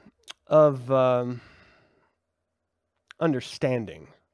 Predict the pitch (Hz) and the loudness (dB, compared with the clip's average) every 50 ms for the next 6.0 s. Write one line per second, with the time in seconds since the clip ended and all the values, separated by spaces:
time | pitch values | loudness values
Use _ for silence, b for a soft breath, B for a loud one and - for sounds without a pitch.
0 | _ - - 113 - - - - - - - _ _ _ _ _ _ _ _ _ | _ -14 -14 -14 -14 -18 -20 -20 -20 -20 -20 _ _ _ _ _ _ _ _ _
1 | _ _ _ _ _ _ _ _ _ _ _ _ _ - - 185 - - 302 294 | _ _ _ _ _ _ _ _ _ _ _ _ _ -6 -6 -4 -2 -2 -2 -2
2 | 240 214 202 185 - - _ _ _ _ _ _ - - 262 262 240 226 208 - | 0 0 -2 -2 -4 -6 _ _ _ _ _ _ -12 -8 -6 -4 -2 -2 -2 -4
3 | 156 - - - 190 165 143 127 - - - 170 151 - 120 104 107 101 92 - | -6 -8 -6 -6 -6 -6 -6 -10 -8 -4 -2 -2 -2 -2 -6 -12 -12 -12 -14 -14
4 | - - - - 78 69 65 - - - 127 127 120 - _ _ B B B B | -16 -16 -16 -16 -18 -20 -20 -18 -14 -12 -12 -12 -12 -16 _ _ B B B B
5 | B B B B B B B 160 151 - 190 170 165 160 151 131 - - - | B B B B B B B -10 -6 0 2 2 2 2 0 -4 -10 -14 -18